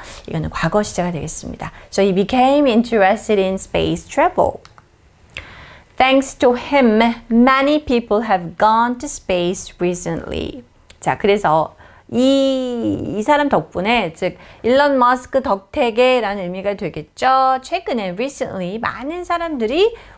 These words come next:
우주로 떠나보았습니다 라는 거죠.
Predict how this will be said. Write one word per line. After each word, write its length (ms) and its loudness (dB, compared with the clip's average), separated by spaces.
우주로 1000 0
떠나보았습니다 1600 -4
라는 220 -10
거죠. 220 -12